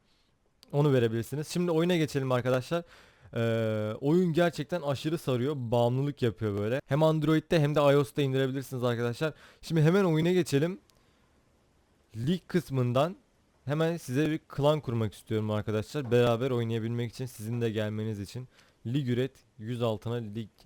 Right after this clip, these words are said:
üretiyorum şu anda. Bir dakika, ben buraya yazıyor muyum şu anda? Ha, şu, nereye yazıyorum ben? Ben buraya yazmayacağım. Tamam, aynı şeymiş. <laughs> Şöyle N D N G Batura yapalım.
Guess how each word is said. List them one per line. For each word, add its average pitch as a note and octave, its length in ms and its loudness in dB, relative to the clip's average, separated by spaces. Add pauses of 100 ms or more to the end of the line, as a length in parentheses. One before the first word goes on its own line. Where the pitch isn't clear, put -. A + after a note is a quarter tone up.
(200)
üretiyorum F#2+ 540 -12
şu G2 160 -14
anda. F#2 240 -12 (240)
Bir F#2+ 60 -20
dakika, G2+ 260 -16
ben G2+ 140 -10
buraya A2 180 -10
yazıyor G#2 300 -10
muyum G2 200 -10
şu - 160 -16
anda? F#2+ 240 -16 (760)
Ha, A#2 80 -20
şu, - 360 -18
nereye A2+ 240 -4
yazıyorum F#2+ 380 -8
ben? A#2 120 -12 (540)
Ben G#2 180 -10
buraya A2 160 -6
yazmayacağım. A2 500 -10
Tamam, G#2 220 -6
aynı F#2+ 180 -6
şeymiş. E2+ 400 -16 (520)
<laughs> - 640 -12
Şöyle C3+ 360 -2
N A#2 260 0
D C3 120 0
N C#3+ 120 0
G C3+ 280 -4
Batura B2+ 320 0
yapalım. B2+ 440 -2